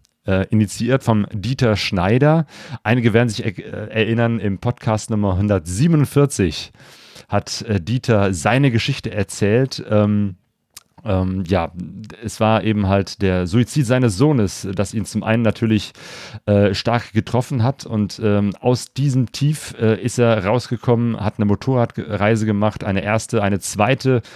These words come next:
Motorradweltreise und als er dann wieder in Deutschland war, hat er gesagt, okay, ich möchte anderen Menschen davon erzählen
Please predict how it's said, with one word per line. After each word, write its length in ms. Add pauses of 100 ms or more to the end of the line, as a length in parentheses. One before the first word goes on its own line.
(120)
Motorradweltreise 1160 (440)
und 160
als 140
er 60
dann 160
wieder 160
in 60
Deutschland 460
war, 100
hat 80
er 80
gesagt, 280
okay, 240
ich 140
möchte 400 (260)
anderen 220
Menschen 280
davon 260
erzählen 580